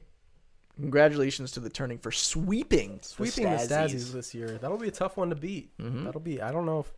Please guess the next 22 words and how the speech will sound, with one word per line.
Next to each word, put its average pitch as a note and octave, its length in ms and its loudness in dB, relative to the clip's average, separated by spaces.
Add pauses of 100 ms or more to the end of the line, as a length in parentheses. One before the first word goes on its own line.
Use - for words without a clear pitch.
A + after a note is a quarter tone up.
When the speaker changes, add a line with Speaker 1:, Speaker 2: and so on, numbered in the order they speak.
Speaker 2:
what C#3 220 -4
can B2+ 140 -4
Speaker 1:
For A#2 40 -4
Speaker 2:
do C#3 40 -4
Speaker 1:
sure. D3+ 120 0
Speaker 2:
it, - 180 -6
but, A2 240 -8 (460)
uh, A2 140 -2
we'll, A#2+ 180 -2
we'll C#3 120 -2
have D3 180 0
to D3 60 -14
keep C#3 220 -10
an A#2+ 60 -6
eye A2+ 180 -6
out F#2+ 220 -10
and G#2+ 100 -10
just G#2+ 180 -12
make A2+ 200 -12
sure. A2 360 -10
Speaker 1:
We A#2 140 -8
will D#3 260 -2